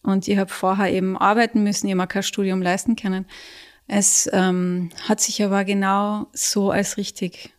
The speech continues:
herausgestellt, ne? Also ich hab lang, ich hab dadurch die Akademie wirklich genießen können. Ich hab, äh, schon eine gewisse Persönlichkeitsbildung hinter mir gehabt und hab dann nicht die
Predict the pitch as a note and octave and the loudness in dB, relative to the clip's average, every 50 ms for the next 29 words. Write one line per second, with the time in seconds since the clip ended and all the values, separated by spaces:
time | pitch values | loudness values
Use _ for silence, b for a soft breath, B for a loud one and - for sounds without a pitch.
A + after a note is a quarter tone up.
0 | _ _ _ - - G3 F#3 E3+ E3+ E3+ F3 - - - F#3+ - - - - F3 | _ _ _ -2 0 0 2 4 2 2 2 0 -2 -2 -2 -2 0 0 0 -2
1 | E3+ E3+ - F#3 F3+ F#3+ F#3 F3 E3+ - F#3 F3+ F#3 G3+ F#3 F3+ - F#3+ F3+ F3+ | -2 -2 0 0 0 0 0 -2 -2 -2 -2 0 0 0 0 -2 -2 -2 -2 0
2 | F#3 F#3+ F#3+ F#3+ - G3+ F#3 G3 F#3+ - - G3 F3+ G3 G#3 - - C4+ - - | 0 0 -2 -2 0 0 0 -2 -2 -2 -2 0 0 0 -2 -2 -2 -2 -2 -2
3 | - - - G3+ G3 G3 G3 G3 G3+ F#3+ G#3 G#3+ - - G#3 - - - G3 G3 | -2 0 0 0 2 2 2 0 0 0 0 0 0 -2 -4 -4 -4 -4 -2 -2
4 | G3 G3 G3+ - A3+ G#3+ - - G3 F#3+ G3 G3+ G#3 G#3 G#3+ G3+ - G3+ F#3 F3 | 0 -2 0 0 -2 -2 -2 -2 -4 -2 -2 0 -2 -2 -2 -2 -2 -2 -2 -2
5 | G3 F#3+ _ - - - - F#3+ F#3+ F#3 F#3 - - G3+ G3 F#3+ F#3 F3 G3 F#3 | -4 -6 _ -10 -8 -6 -2 -2 -2 0 0 0 0 2 0 -2 -2 -2 -4 -6
6 | F#3+ F3+ - - G3 - G3 G3 F#3 - G3 F#3+ G3 F#3+ G3 - - - G#3 F#3+ | -6 -8 -8 -8 -8 -6 -6 -4 -4 -2 -2 -2 -2 -4 -4 -8 -8 -6 -6 -4
7 | F3+ - - - - F#3+ F#3+ F#3+ F#3+ F#3+ F#3 G3 A3 A3+ - A3+ G3+ G3+ G3+ G3+ | -4 -6 -8 -6 -4 -4 -2 -2 -2 0 2 2 2 2 2 0 0 0 -2 -4
8 | G3+ G3+ - - G3 F#3+ - - B B B B B B B B B B B B | -6 -6 -6 -6 -6 -6 -8 -14 B B B B B B B B B B B B
9 | - G3 F#3 F#3 F#3 F#3 - - G3 F#3 F3+ - - G3+ G3 F#3+ F#3 F#3 F3 - | -2 0 2 2 0 0 -2 -2 -4 -4 -4 -4 -4 -2 0 0 0 -2 -4 -8
10 | - - G3 F#3 F3+ F3+ F3+ F3+ F#3 F3 | -8 -6 -6 -4 -4 -4 -4 -4 -6 -6